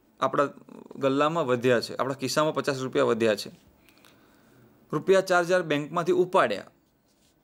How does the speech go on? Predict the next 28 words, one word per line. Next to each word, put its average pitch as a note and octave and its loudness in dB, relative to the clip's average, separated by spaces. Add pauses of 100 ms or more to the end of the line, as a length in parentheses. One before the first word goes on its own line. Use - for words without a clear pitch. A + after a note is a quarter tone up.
(440)
તો D3 0
આપણે C#3+ -2
બેંકમાં C#3+ -2
ગયા C#3+ 4
હોઈશું E3 2
અને F3+ -2
ચાર D3 0
હજાર C#3 0
રૂપિયા C3+ 0
લઈને D#3 0
આવ્યા C#3 2
હોઈશું B2+ -2 (360)
અને C3+ 0
આપણા E3 2
ધંધામાં C#3+ -2
ચાર C#3+ 2
હજાર C3+ 0
રૂપિયાનો C3 -2
વધારો A#2+ 0 (220)
થયો A2+ 0
હશે. F#2+ -8 (920)
બેંક D#3 0
શિલ્લકમાંથી D#3+ 0
ચાર D3 2
હજાર C#3+ 0
ઘટ્યા C#3 2
હશે B2 -4 (500)
અને C3 -4